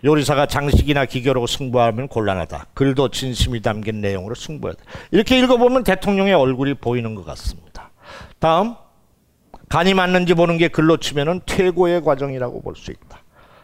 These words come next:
어머니가 해주는 집밥이 최고지 글도 그렇게 편안하고 자연스럽게 써야 돼. 하하. 다음, 네, 이게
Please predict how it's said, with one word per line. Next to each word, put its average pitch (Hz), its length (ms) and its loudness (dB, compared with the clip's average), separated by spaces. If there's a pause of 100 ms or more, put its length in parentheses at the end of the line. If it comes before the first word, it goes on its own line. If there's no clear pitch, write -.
어머니가 175 400 4
해주는 160 340 2
집밥이 143 500 -2
최고지 135 520 -8 (360)
글도 147 360 2
그렇게 131 280 -2
편안하고 139 600 -4
자연스럽게 - 720 -8
써야 - 400 -16
돼. - 100 -20 (260)
하하. - 420 -10 (920)
다음, 107 360 0 (840)
네, 92 220 -2 (720)
이게 226 380 2